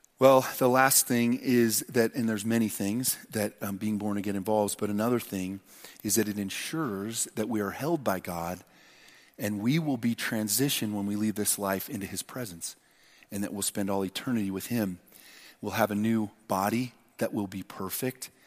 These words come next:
We will have, uh, we will live in a new heaven and a new earth in his presence, and we will live for all eternity with the God who made us. There is absolute certainty and assurance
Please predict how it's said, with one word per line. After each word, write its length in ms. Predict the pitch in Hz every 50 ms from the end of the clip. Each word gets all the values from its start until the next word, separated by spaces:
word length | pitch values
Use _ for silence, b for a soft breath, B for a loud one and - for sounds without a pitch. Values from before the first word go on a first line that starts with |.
| B B B B B B
We 140 | - 113 113
will 160 | 104 104 98
have, 420 | - - - 110 104 101 101 98 - -
uh, 240 | 110 101 95 92 104 -
we 80 | 117 107
will 100 | 104 98
live 200 | 101 110 110 107
in 60 | 101
a 40 | 98
new 160 | 98 101 101
heaven 300 | 92 - 110 104 127 135
and 80 | 131 110
a 60 | 101
new 220 | 98 98 98 95 98
earth 320 | 110 123 135 135 - -
in 80 | 101 90
his 140 | 92 90
presence, 580 | - - - 113 117 120 120 127 123 - - - B B B B B B B B B B B B B B B -
and 160 | - 104 101
we 120 | 101 113
will 120 | 107 110 107
live 160 | 107 107 -
for 160 | - - 110
all 140 | 101 98 98
eternity 480 | 92 - - - 120 123 117 101 101
with 180 | 95 98 95 -
the 60 | 104
God 320 | 90 - 95 92 95 101 - -
who 60 | -
made 300 | 101 95 98 104 113 107
us. 320 | 101 87 82 - - - - B B B B B B B B
There 120 | - 104 104
is 140 | 95 - - -
absolute 540 | - 120 123 127 - - - 123 117 113 113
certainty 880 | - - - - 180 175 - 170 156 - - - 90 87 87 87 90 - b b b b b b b b b
and 140 | - 110 98
assurance 800 | 92 87 - - - - - - 170 165 156 113 95 90 - -